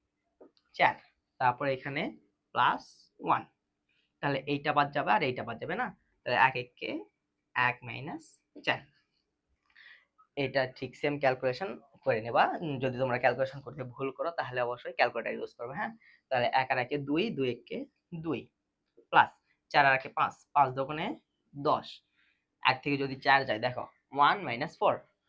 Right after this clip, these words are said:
ওয়ান এর আগে আছে প্লাস, ফোর এর আগে আছে মাইনাস, প্লাসে মাইনাসে মাইনাস, অবশ্যই কি হবে? বিয়োগ হবে। আচ্ছা, চার থেকে যদি এক যায়, তাহলে কি হয়? থ্রি হয়, কারণ আর বড় সংখ্যার আগে আছে, দেখো, মাইনাস চিহ্ন,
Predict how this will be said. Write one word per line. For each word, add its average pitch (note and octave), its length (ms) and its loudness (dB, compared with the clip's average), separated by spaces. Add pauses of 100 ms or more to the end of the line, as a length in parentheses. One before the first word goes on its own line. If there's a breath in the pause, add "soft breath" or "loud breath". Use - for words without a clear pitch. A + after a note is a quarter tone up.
(220)
ওয়ান C#3+ 180 6
এর D3+ 120 6
আগে C#3+ 160 2
আছে C3+ 220 -6
প্লাস, G3 220 6 (140)
ফোর D3 180 -2
এর B2+ 100 2
আগে A#2+ 140 -2
আছে D#3 140 -8 (120)
মাইনাস, D#3 260 -4 (140)
প্লাসে C3 340 0
মাইনাসে B2+ 300 -10 (100)
মাইনাস, A2 260 -4 (460)
অবশ্যই C#3+ 340 -2
কি G3+ 140 0
হবে? F#3+ 180 0 (360)
বিয়োগ G3+ 300 4
হবে। A#2 160 -2 (500 soft breath)
আচ্ছা, - 140 -8 (100)
চার D#3+ 200 8
থেকে F3+ 180 -2
যদি D3+ 200 -2
এক C#3+ 120 4
যায়, C#3 120 2
তাহলে D3+ 220 2
কি F3+ 160 -4
হয়? F3+ 140 2 (320)
থ্রি - 140 -4 (120)
হয়, G#2+ 140 -6 (600 loud breath)
কারণ A#2+ 240 8 (200)
আর C3 80 10 (160)
বড় E3 240 6
সংখ্যার A3+ 300 0
আগে F#3 200 4
আছে, - 180 -4 (100)
দেখো, D3+ 160 0 (180)
মাইনাস E3 400 2
চিহ্ন, A#2 160 -12